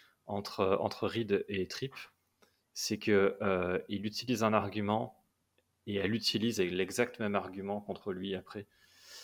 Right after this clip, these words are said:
Et, euh, et voilà, je, je, j'aime bien cette, euh, ce, cette dynamique-là, c'est marrant.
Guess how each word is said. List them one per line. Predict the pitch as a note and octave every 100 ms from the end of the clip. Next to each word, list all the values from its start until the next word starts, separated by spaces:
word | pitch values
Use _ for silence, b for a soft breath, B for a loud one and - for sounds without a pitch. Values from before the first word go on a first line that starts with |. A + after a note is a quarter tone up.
| B _
Et, | A2 G2 G2
euh, | F2+ F2 F2 F2 F2+ - -
et | G2+ F2+
voilà, | E2 F#2 - _ -
je, | E2+ F#2+ F#2
je, | F#2+
j'aime | F#2 G#2+
bien | G#2+ A#2
cette, | - G#2 -
euh, | F2+ F2+ F2
ce, | - G#2
cette | - -
dynamique-là, | - F#2 F#2 F2+ G2+
c'est | - -
marrant. | F2 F#2+ G2